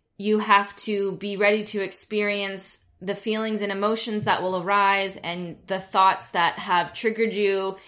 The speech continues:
in your past or whatever it might be that has gotten you to the point where you're at, where you just don't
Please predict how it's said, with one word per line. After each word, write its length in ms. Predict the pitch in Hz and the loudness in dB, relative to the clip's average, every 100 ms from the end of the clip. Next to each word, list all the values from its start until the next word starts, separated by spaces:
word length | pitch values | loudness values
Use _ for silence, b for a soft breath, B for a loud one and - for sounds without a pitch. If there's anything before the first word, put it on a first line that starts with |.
| B | B
in 160 | - 190 | -8 -4
your 140 | 175 | -4
past 720 | 170 - 202 190 180 - - - | -4 6 8 8 4 -2 -14 -10
or 480 | 190 185 180 175 175 B B B | -4 -2 0 -2 -4 B B B
whatever 400 | 208 262 339 381 | 2 4 4 4
it 140 | 349 | 2
might 280 | 285 269 190 | 4 0 0
be 400 | 208 214 185 180 | -2 0 0 -2
that 120 | 180 185 | -2 -2
has 160 | 180 | 0
gotten 300 | - 214 220 | 2 2 4
you 80 | 214 | -4
to 120 | 208 | -4
the 80 | 185 | -8
point 360 | 185 - 247 233 | -8 -4 -4 -2
where 100 | 247 | -4
you're 240 | 226 - | -2 2
at, 260 | 165 170 - - _ _ _ _ _ | 4 4 0 -10 _ _ _ _ _
where 140 | 190 | -4
you 140 | 185 196 | -2 -4
just 420 | 151 196 208 - | -2 -2 -2 -4
don't 340 | 196 180 156 | -2 -2 -4